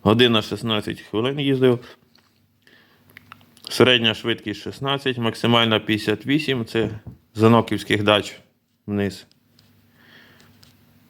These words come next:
Набір висоти сто шістдесят сім метрів.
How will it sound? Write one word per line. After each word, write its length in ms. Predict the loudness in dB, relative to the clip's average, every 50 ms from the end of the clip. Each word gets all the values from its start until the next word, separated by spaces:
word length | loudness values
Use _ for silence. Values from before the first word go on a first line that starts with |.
| _ _ _ _ _ _ _ _ _ -18 -16 -16 -14 _ 0
Набір 300 | 0 4 4 4 6 4
висоти 420 | 2 2 0 -4 0 2 2 2
сто 220 | 2 2 0 0
шістдесят 420 | 0 0 -4 -4 0 0 -2 -2 -2
сім 160 | -4 -4 0
метрів. 380 | 0 0 -2 -2 -6 -14 -16